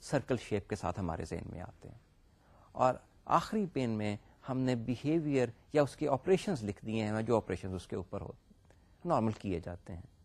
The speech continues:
ڈرا، سرکل کو ڈرا کرنا ہے اور اس کا ایریا کمپیوٹ کرنا ہے۔ اور اگر ہم اسے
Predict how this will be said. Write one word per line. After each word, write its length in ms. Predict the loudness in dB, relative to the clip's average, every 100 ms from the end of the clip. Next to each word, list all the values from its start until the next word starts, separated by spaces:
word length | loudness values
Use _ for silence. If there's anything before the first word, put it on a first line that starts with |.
| _ -20 _ _ _ _ _ _ 0
ڈرا، 400 | 6 8 8 4 -6 -20 -20 -2
سرکل 340 | 0 2 0
کو 120 | 2
ڈرا 260 | 2 4 2
کرنا 420 | 0 -2 0 0
ہے 180 | -2 -4 -10 -20 -4
اور 140 | 0
اس 160 | 0 0
کا 260 | 2 2 2 -6 -8
ایریا 380 | 2 4 4 2
کمپیوٹ 460 | 0 -6 -8 -16 -18
کرنا 300 | -20 -20 -20
ہے۔ 80 | -20 -20 -20 -20 -20 _ -20 _ _ _ _ -20 0
اور 120 | 4
اگر 200 | 6 6
ہم 140 | 4
اسے 180 | 2 0